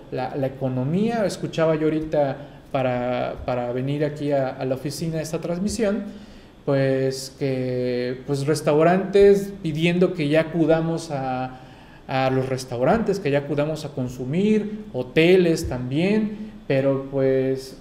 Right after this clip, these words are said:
algunos dirán, pues qué bueno que ya abrieron, pero pues ahorita mi bolsillo no aguanta ir a restaurantes, no aguanta salir de vacaciones, no puedo, tengo otros compromisos más apremiantes, las escuelas de los niños,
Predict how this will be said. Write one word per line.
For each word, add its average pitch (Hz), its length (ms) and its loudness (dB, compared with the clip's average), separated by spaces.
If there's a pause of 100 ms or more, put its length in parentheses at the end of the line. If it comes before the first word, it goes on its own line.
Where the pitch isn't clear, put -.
algunos 151 440 0
dirán, 190 500 0
pues 143 160 -8
qué 170 100 -2
bueno 190 360 2
que 165 80 -2
ya 170 100 4
abrieron, 196 480 4
pero 147 460 2
pues 156 180 -4
ahorita 160 240 0
mi 190 140 0
bolsillo 165 500 2
no 175 120 0
aguanta 170 840 0 (140)
ir 170 140 2
a 165 60 4
restaurantes, 170 880 0
no 165 120 -2
aguanta 165 580 0
salir 147 360 -2
de 147 80 -2
vacaciones, 180 840 -2 (300)
no 156 180 -6
puedo, 185 440 6
tengo 160 240 -2
otros 151 200 -6
compromisos 151 760 -4
más 147 180 -6
apremiantes, 156 840 -4 (260)
las 139 240 -2
escuelas 156 420 0
de 135 100 0
los 123 220 -2
niños, 180 600 0